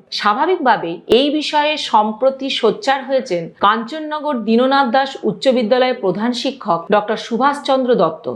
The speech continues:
তিনি জানিয়েছেন, আমাদের বিদ্যালয়ে কিছু বছর দুজন ল্যাবরেটরি অ্যাসিস্ট্যান্ট সাফল্যের সঙ্গে কাজ করেছেন। হেলথ কেয়ার বাদেও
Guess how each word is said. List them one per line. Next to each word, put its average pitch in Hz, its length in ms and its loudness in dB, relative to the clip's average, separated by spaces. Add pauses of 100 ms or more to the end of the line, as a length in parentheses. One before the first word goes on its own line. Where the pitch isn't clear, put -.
তিনি 240 200 6
জানিয়েছেন, 233 600 0 (120)
আমাদের 277 420 2
বিদ্যালয়ে 285 520 0
কিছু 269 340 -6
বছর 277 340 -2
দুজন 202 380 2
ল্যাবরেটরি 226 680 0
অ্যাসিস্ট্যান্ট 180 680 -4 (100)
সাফল্যের 285 480 -2
সঙ্গে 285 280 -8
কাজ 233 180 2 (180)
করেছেন। 160 420 -8 (120)
হেলথ 269 200 4 (100)
কেয়ার 277 260 2
বাদেও 190 560 2